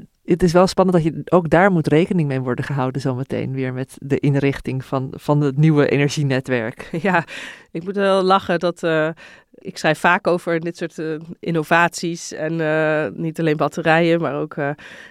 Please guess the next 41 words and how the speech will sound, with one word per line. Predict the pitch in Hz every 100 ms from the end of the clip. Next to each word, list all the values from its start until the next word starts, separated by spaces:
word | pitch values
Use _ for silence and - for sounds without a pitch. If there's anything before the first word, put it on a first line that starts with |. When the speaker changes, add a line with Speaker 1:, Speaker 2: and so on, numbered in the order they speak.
| _
Speaker 2:
eh, | - 147
manieren | 143 151 160 170 151
om |
C | 160
O | 156
twee | 156 185 170
te | 175
verwijderen. | - 160 160 165 165 156 160
En | 165
sommige | 175 170 170
mensen | 160 -
zeggen | 180 165
dan | 165
grappend | 165 180 - 180
tegen | 175 170
mij: | 175 165
"Jij | 170
maakt | 190 185 214
het | 185
landschap | 185 233 - 208 220
alleen | 196 277
maar | 247 226
lelijker." | 208 311 262 185 170 151
Speaker 1:
<laughs> | 170 - - - 185 -
Speaker 2:
Eh, | 185 208 185
ja, | 214 160 -
overal | 226 240 226 220 - - -
<laughs> | 214 -
grote | - - -
fabrieken. | - 185 196 214 277
Ja, | 240
ik | 208
kan | - 220
er, | 208 202
kan | - 226
er | 220
ook |
niks | 214 185 -
aan | 180
doen. | 165 165
Maar | 180 180